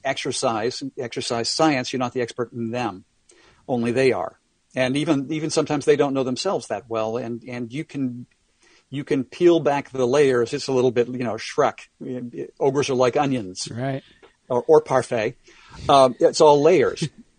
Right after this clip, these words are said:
Speaker 1: The, uh, so you, you wanna help them to peel back their own layers and find out what is their real motivator and, and what are they ready to start with and do. Uh, but that's, that's a matter of,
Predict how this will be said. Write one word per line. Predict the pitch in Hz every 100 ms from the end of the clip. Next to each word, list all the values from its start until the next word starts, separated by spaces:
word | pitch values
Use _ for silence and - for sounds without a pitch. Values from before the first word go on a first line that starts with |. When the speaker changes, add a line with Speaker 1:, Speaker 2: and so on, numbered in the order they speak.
| -
Speaker 1:
The, | 135 135 131
uh, | 123 117 110 _
so | - 170
you, | 156
you | 156 190
wanna | 180 165 131 -
help | - 170 165 - -
them | 117 151 160 156 -
to | 139
peel | 117 147 135
back | 117 127 -
their | 123 120
own | 131 127 120
layers | 117 131 131 120 117
and | 117
find | - 123 120
out | 120 120
what | 120 127
is | - 120 101
their | 110 123
real | 113 120 127 135
motivator | 123 117 117 110 117 113 110 _ _ - _ _ _ -
and, | 120 120 123 -
and | 123 117 120 113
what | 110 135 135
are | 123
they | 117
ready | 107 123 123 117 -
to |
start | 120 - 123 120
with | 135 120
and | 113 113
do. | 117 123 104 110 _ _ _ _ _ -
Uh, | 117 113
but | 120 131
that's, | 151 165
that's | 180 147 147
a | 170
matter | 139 143 135 131
of, | 127 113